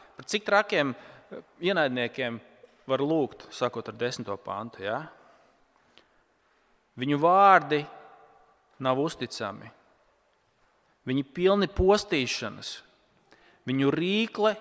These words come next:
ir vaļējs kaps. Ar mēli tie lišķē.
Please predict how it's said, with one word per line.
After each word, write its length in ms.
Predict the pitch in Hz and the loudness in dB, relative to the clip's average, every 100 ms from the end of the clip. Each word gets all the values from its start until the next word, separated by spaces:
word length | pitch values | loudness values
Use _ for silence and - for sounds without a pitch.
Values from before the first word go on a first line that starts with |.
| - | -4
ir 100 | 135 | 2
vaļējs 480 | 135 156 147 120 - - | 6 6 6 2 -2 -6
kaps. 400 | 139 143 160 - - - - _ _ _ _ _ _ - _ _ _ _ _ _ _ _ _ _ | 0 0 0 -6 -8 -12 -20 _ _ _ _ _ _ -20 _ _ _ _ _ _ _ _ _ _
Ar 120 | 123 135 | -2 0
mēli 480 | 165 190 190 156 - | 2 4 6 4 2
tie 120 | 139 | -2
lišķē. 580 | 123 135 143 - 110 | -2 -2 -4 -8 -8